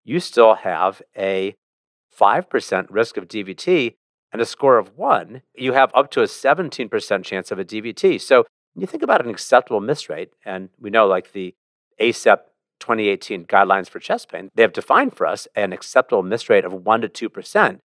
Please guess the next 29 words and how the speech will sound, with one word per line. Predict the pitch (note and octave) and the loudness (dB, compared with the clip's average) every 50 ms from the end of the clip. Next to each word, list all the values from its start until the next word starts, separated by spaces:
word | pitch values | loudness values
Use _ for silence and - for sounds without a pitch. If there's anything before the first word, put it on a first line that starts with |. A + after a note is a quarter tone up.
| _ _ _ _ _ _ _ _ | _ _ _ _ _ _ _ _
for | - G2 F#2+ F#2 F#2 F#2 - _ _ _ _ _ _ | 0 4 6 6 4 4 0 _ _ _ _ _ _
patients | - G2 F#2+ - G#2+ F2+ - | -8 -8 -6 -6 -8 -12 -12
with | F2+ F2+ | -12 -12
chest | - - F3 G3+ - - | -6 -4 -4 -4 -4 -6
pain. | - E2+ F#2 F#2+ - _ _ _ _ _ _ _ _ | -8 -10 -10 -12 -18 _ _ _ _ _ _ _ _
And | A2 G#2 G#2 | -10 -2 0
with | A2+ G#2+ - | 0 0 0
the | - G2+ - - - | -2 -8 -10 -4 0
actual | A2+ B2 C3+ - - C3 A2 G#2 | 0 2 2 0 -4 -4 -4 -4
discussion | F2 F#2 - - - D#3+ F#3+ - - G2+ F2 | -4 -6 -8 -4 -2 -2 -2 -2 -6 -8 -6
there | F2 F2+ F#2 | -6 -6 -2
that | F#2 G2 F#2+ - _ _ _ _ _ | 0 -2 -2 -2 _ _ _ _ _
trying | - - B2 B2+ B2+ | -2 2 2 2 2
to | A#2+ - | 0 -4
get | - F#2+ F#2+ | -6 -6 -4
lower | G2+ G#2 G#2+ A#2 D3+ F3 E3 | -2 2 2 4 4 2 0
than | G#2+ F#2+ F2+ | -2 -6 -6
that | F2+ F#2 F#2 - | -6 -8 -8 -8
can | - F#2+ | -14 -16
cause | - - G2 F2+ - | -4 -4 -4 -4 -4
patient | - A2 G#2 - - F#2 E2 | -6 -6 -6 -6 -8 -14 -6
harm. | - D#3+ D#3+ C3+ F#2 E2+ - _ _ _ _ _ _ _ | -2 0 0 0 0 -4 -12 _ _ _ _ _ _ _
But | _ F#2+ - - - | _ -4 -4 -4 -4
even | G#2 D3 C#4 - C4 | -4 -2 -2 0 0
a | F#3+ | -2
Wells | A2+ F#2+ G2+ G2+ A#2 A#2 | 2 2 2 2 2 0
score | - - - A2+ G#2+ G2 | -4 -8 -4 -2 0 0
is | G2+ G2 F2 - | 0 -2 -4 -8
zero, | - C3 D3+ E3 B2+ F#2 E2+ F2+ - | -6 -2 0 2 2 2 2 -2 -4